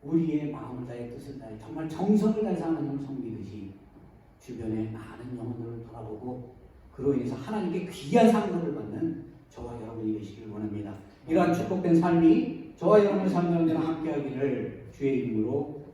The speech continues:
축원합니다. 기도하겠습니다. 할렐루야. 하나님, 감사합니다. 예수님께서는 우리를 위해서 십자가에 죽으시고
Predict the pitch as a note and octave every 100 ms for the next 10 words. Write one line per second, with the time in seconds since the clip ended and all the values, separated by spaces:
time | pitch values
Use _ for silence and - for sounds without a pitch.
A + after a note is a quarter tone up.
0 | - - F#3 - A2 G2 F#2+ - - -
1 | - - - - D#3+ C#3+ C#3 - E2 -
2 | - - - - - - - - - F#3+
3 | G3+ F#3+ F3+ E3+ E3+ E3 D3+ C#3+ C#3 B2+
4 | B2 A#2 A2+ A2 G#2+ - - - - -
5 | - - - - - - - - - -
6 | C#3+ E3+ E3+ G#3 G3+ F3 F#3 F#3+ E3+ D#3+
7 | E3+ E3+ E3 D3 D3 C#3+ C#3+ C#3+ C#3 C#3
8 | C#3 - D#3+ C#3+ C#3+ B2+ B2 B2 A2+ A2+
9 | A2+ A2